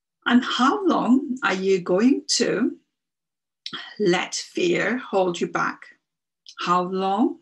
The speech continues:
are you going to let your stories and your ego keep you captive in your own inflicted prison? If not now, when?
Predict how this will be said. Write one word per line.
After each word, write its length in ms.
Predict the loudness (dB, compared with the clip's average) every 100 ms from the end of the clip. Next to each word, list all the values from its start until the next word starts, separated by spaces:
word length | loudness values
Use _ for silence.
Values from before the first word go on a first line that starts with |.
| _
are 180 | -4 -2
you 240 | -4 -8 -4
going 420 | 0 0 0 -4
to 160 | -6 -6
let 460 | -2 -2 -2 -8 0
your 220 | 0 0
stories 1080 | -4 -4 -4 -2 -4 -4 -4 -4 -6 -6 -10 _ _ -20 -4
and 200 | 0 2
your 360 | 4 4 2 -2
ego 680 | -2 -4 -2 -2 -2 -4 -8 _ _
keep 440 | -4 0 0 0
you 180 | -4 -4 -8
captive 920 | 0 0 0 -4 -4 0 0 -2 -8 _ _ _ _ _ _
in 180 | -2 0
your 240 | 0 0 0
own 420 | -2 2 2 2 -6 -20 _
inflicted 840 | -6 -6 -4 0 0 0 -2 -2 -4
prison? 640 | 0 0 2 0 -2 -4 -12 _ _ _ _ _ _ _ _ _ _
If 200 | -2 4
not 260 | 2 2
now, 440 | -2 -2 -2 -4 -8 _ _ _ _
when? 380 | -2 0 -2